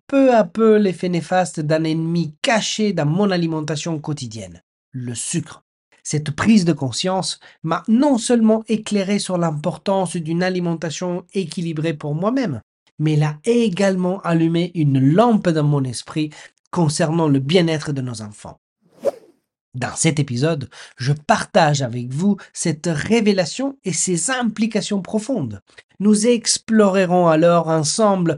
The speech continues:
comment une consommation excessive de sucre affecte non seulement la concentration et les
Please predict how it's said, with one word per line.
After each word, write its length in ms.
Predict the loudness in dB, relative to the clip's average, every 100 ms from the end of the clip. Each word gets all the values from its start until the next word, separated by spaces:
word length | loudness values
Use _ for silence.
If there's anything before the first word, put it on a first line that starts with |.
| -6 -20 -4
comment 180 | 0 2
une 220 | 0 -2
consommation 840 | 0 2 2 0 0 -2 -4 -6 -2
excessive 720 | -2 -2 -2 -2 -2 -4 -2
de 120 | -2
sucre 500 | 0 0 0 -4 -12 -6
affecte 580 | -6 -6 -4 -4 0 0
non 340 | 2 2 0
seulement 540 | 2 2 2 2 2
la 140 | 2 0
concentration 840 | -2 -4 -4 -6 -6 -6 -4 -4 -6 -20 _
et 120 | 0 2
les 200 | 2